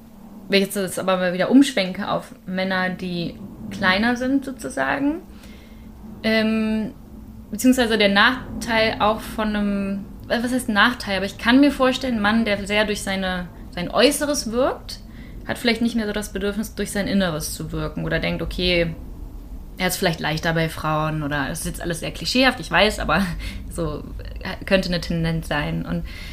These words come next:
ein Mann, der halt kleiner ist und vielleicht nicht durch, durch seine Größe punktet,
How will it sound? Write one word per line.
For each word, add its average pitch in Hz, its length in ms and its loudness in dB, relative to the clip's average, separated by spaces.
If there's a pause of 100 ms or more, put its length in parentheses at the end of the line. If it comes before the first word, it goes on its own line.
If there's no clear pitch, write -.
(600)
ein 190 260 -2
Mann, 190 240 8
der 208 160 8
halt 190 200 2
kleiner 180 440 4
ist 233 120 0
und 233 100 0
vielleicht 190 220 -2
nicht 302 220 4
durch, 262 140 2
durch 170 340 -2
seine 170 220 -4
Größe 165 320 -6
punktet, 175 600 -4